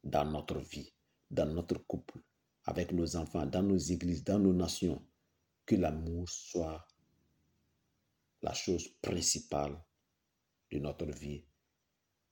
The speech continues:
Donner de l'amour et recevoir de l'amour. Et nous verrons que nous aurons une vie merveilleuse pour la gloire de notre Seigneur et Sauveur Jésus-Christ. Et nous continuons, et notre thème toujours,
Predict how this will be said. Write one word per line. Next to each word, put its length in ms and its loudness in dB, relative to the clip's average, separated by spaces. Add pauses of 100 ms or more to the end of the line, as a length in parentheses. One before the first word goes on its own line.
(160)
Donner 300 8
de 120 12
l'amour 500 6 (480)
et 120 0
recevoir 560 -4
de 80 -12
l'amour. 400 -8 (460)
Et 100 -8
nous 180 -8
verrons 240 -8
que 280 -6 (300)
nous 200 -4
aurons 260 -4
une 140 -6
vie 140 -10
merveilleuse 760 -8 (480)
pour 100 -2
la 140 -2
gloire 320 -2
de 100 -10
notre 240 -8
Seigneur 480 -6
et 60 -10
Sauveur 340 -6
Jésus-Christ. 640 -6 (1000)
Et 80 4
nous 120 12
continuons, 840 10
et 580 6 (640)
notre 440 0
thème 260 10
toujours, 640 8